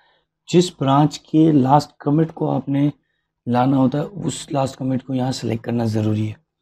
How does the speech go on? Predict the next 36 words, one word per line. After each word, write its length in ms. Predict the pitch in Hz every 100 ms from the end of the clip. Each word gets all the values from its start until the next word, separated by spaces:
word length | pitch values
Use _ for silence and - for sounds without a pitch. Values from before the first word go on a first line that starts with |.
| _ _ _ _
तो 100 | 123
वो 80 | 113
मैंने 220 | 117 117
किया, 320 | 113 131 131 - _ _ _ -
तो 80 | 90
हमारे 320 | 110 110 107
पास 220 | 123 123
master 380 | 120 113 110 120
में 220 | 117 127 -
आ 100 | -
गया। 220 | 104 113 123 _ _ _ _ _ -
अब 100 | 123
मैं 120 | 131
dev 240 | 117 117 120
पे 120 | 135
move 220 | 131 131
करता 340 | 131 131 -
हूँ। 280 | 131 135 - _ _ _ _ _ _ _ _ _ _ _ _ _ _ _ _ _ _ _ _ _ _ _ _ _ _ _ _ _ _ _ _ _ _ _ _ _ _
जब 60 | 120
मैंने 240 | 120 120
dev 240 | 110 110 113 -
पे 60 |
move 280 | 120 117 131
किया, 420 | - 151 151 151 - _ _ _ _ _ _ _ _ _ _ _ _ -
अब 120 | 135
यहाँ 200 | 131 123
पे 100 | 123
फिफ्थ 300 | - 156 165
डॉट 260 | 156 151 -
टी 140 | 143
एक्स 180 | 139 -
टी 60 |
मौजूद 440 | 143 131 120 123 127
है, 100 | 139
लेकिन 440 | 123 117 120 165 - _ _ _ _
फ़ोर्थ 280 | - 151 156